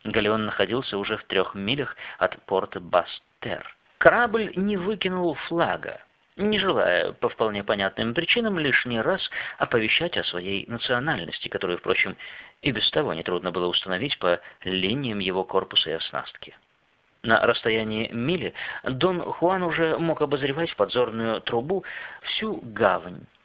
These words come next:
и заявил, что не обнаружил там ни единого военного корабля. Значит, в предстоящем поединке им придётся иметь дело с одним только фортом.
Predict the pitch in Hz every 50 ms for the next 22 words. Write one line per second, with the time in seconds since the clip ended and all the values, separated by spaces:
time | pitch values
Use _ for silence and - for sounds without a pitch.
0 | _ _ - 104 104 107 - 117 104 110 110 104 101 101 101 127 165 185 175 -
1 | - - 147 - - 151 156 151 147 143 143 139 135 156 196 202 208 196 185 -
2 | 175 165 147 127 113 107 120 117 110 107 104 87 101 139 175 185 175 175 165 -
3 | - - - - - - - 82 92 92 90 92 101 107 110 107 110 - - -
4 | 131 135 139 143 165 175 151 95 - - _ _ _ _ _ _ _ _ _ _
5 | _ _ - 107 104 113 110 - - - 117 104 - - 98 90 98 - - -
6 | 98 92 - 98 90 90 82 87 92 101 123 - 156 160 156 156 139 98 - 95
7 | - - - - 160 - - - - - - - - 98 87 90 95 101 - -
8 | 101 95 98 92 92 92 104 127 143 160 151 - 139 135 135 - - - - _
9 | - - - - - 110 90 78 85 92 92 - 117 117 123 - 123 - - -
10 | 160 151 - - - 73 -